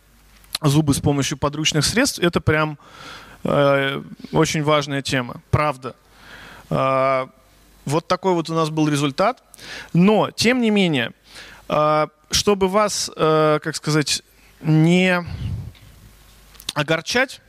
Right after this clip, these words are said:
да, я вам скажу, что мы, как, э, исследователи, которые много и долго думают на эту тему, а, мы поняли, что есть, э, разные уровни просто, разные пласты,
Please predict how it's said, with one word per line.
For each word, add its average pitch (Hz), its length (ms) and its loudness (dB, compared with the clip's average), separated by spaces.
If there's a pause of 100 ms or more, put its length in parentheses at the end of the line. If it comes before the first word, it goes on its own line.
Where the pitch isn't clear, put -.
да, 175 320 0 (640)
я 156 140 0
вам 190 120 -2
скажу, 196 300 0
что 175 380 2 (100)
мы, 202 240 2
как, 190 260 -2
э, 151 580 4 (460)
исследователи, 180 800 0
которые 151 340 2
много 156 540 0
и 147 80 0
долго 151 320 0
думают 151 400 0
на 147 60 0
эту 143 200 -2
тему, 254 380 0 (720)
а, 143 640 0
мы 170 180 -4
поняли, 220 400 0
что 160 300 -2
есть, 175 480 -2
э, 151 380 4 (200)
разные 180 440 2
уровни 180 360 2
просто, 131 400 -2
разные 165 360 0
пласты, 160 640 0